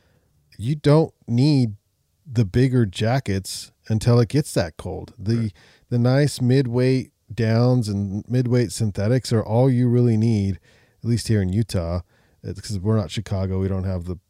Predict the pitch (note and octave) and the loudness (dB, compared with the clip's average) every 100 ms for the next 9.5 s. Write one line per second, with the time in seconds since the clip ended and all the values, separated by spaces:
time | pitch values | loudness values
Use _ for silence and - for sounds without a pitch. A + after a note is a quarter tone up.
0 | - - G#2+ G#2 G2 F#2+ F#2+ F#2 F#2 F2+ | -12 -4 0 0 0 0 0 -2 -2 -4
1 | F#2+ E2+ - G#2+ F#2 F2+ F#2 G2+ F#2 F2+ | -6 -8 -8 -6 -4 -2 -2 0 -2 -4
2 | F2 E2 - G2+ F#2+ F#2 F#2 _ _ _ | -8 -10 -8 -4 -2 -4 -6 _ _ _
3 | _ - A2 F#2+ F#2 F2 - _ _ _ | _ -6 -4 -2 -4 -8 -14 _ _ _
4 | _ _ - D#3 C#3+ B2+ - C3 A#2+ G#2 | _ _ -4 0 2 2 4 4 4 4
5 | A#2+ B2+ B2+ A#2+ F#2 G2+ F#2+ - - _ | 6 6 6 4 4 0 -4 -8 -14 _
6 | _ _ _ - A#2+ A2+ B2 B2 C#3+ D3 | _ _ _ -4 0 2 2 2 2 0
7 | - D3+ - G#2+ G2+ - - - - B2 | 2 2 2 0 0 -4 -12 -14 -4 2
8 | C#3 C#3 C3 - G#2+ D3+ G#2 G2 - - | 2 4 2 0 2 2 2 -2 -2 -4
9 | - - F#3+ - - | -4 0 0 0 -10